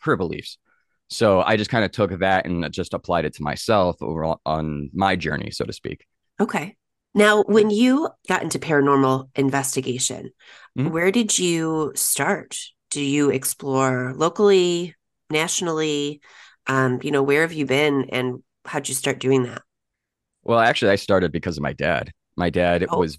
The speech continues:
Speaker 1: very into it. He was, him and my mom have had so many weird experiences that it just basically, they were just like, "Yes, there are things out there that you cannot explain." And that's been ingrained in my head since I was a child.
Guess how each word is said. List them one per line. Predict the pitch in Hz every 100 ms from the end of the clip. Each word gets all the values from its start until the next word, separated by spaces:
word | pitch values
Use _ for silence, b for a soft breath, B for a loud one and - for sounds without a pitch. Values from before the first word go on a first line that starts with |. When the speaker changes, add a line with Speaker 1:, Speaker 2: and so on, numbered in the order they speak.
| -
Speaker 1:
very | 80 104 104 90 82 73 -
into | 87 80 71 78
it. | 67
He | 87
was, | 82 78 - _ b b b b _
him | - 147
and | 156
my | 143 104
mom | 98 98
have | 82
had | 82 92 -
so | - 104
many | 107 110
weird | 92 82 82 82
experiences | 80 - 71 76 78 - 82 -
that | 82 78 -
it | 87
just | 90 80
basically, | 87 82 87 - 85 78 76 _ _
they | -
were | 90
just | 80
like, | 82 107
"Yes, | 87 80
there | 92 -
are | 90
things | 82 87 80
out | 87 71
there | 76
that | 76 -
you | 76
cannot | - 87 82 76 73
explain." | - - 76 67 60
And | 67
that's | 87 -
been | 82
ingrained | 76 73 80 71
in | 71
my | 69
head | 73 71
since | 69 65
I |
was | 76 69
a |
child. | - 78 76 -